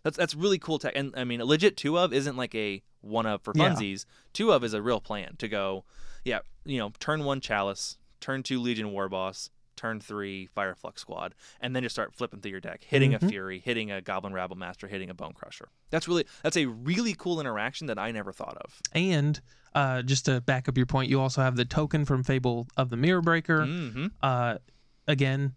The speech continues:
Speaker 2: these things, we're talking about corner cases here, but you've got Den of the Bugbear you could turn. Uh,
Speaker 1: Yep.
Speaker 2: it's another Rabble Master, so it's
Speaker 1: Yep.
Speaker 2: making more tokens.
Speaker 1: Sokazan also makes
Speaker 2: Yep,
Speaker 1: tokens.
Speaker 2: and you've got Sokazan. You could make a couple tokens,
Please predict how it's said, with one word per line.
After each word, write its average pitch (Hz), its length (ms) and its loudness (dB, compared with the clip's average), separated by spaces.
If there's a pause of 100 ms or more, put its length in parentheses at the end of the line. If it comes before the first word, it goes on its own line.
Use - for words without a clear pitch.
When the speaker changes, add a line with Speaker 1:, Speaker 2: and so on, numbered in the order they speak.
Speaker 2:
these 139 220 4
things, 135 320 2 (240)
we're 160 100 6
talking 143 200 4
about 127 200 2
corner 160 300 4
cases 147 320 4
here, 147 180 4
but 139 140 4
you've 131 100 4
got 127 180 2
Den 131 140 2
of 123 60 2
the 117 80 -6
Bugbear 135 340 2
you 131 100 -2
could 131 160 0
turn. 135 320 2 (440)
Uh, 131 180 4
Speaker 1:
Yep. 127 80 -2
Speaker 2:
it's 139 200 2
another 135 240 4
Rabble 120 300 2
Master, 135 480 2
so 123 160 2
it's 113 80 6
Speaker 1:
Yep. 113 60 4
Speaker 2:
making 135 260 2
more 135 160 4
tokens. 143 520 2
Speaker 1:
Sokazan 110 540 -4
also 98 240 -2
makes 110 180 -4
Speaker 2:
Yep, 139 220 4
Speaker 1:
tokens. 135 220 2
Speaker 2:
and 131 80 2
you've 127 100 2
got 131 140 2
Sokazan. 127 560 2
You 135 100 6
could 127 100 2
make 131 220 4
a 135 60 -2
couple 131 240 0
tokens, 180 560 0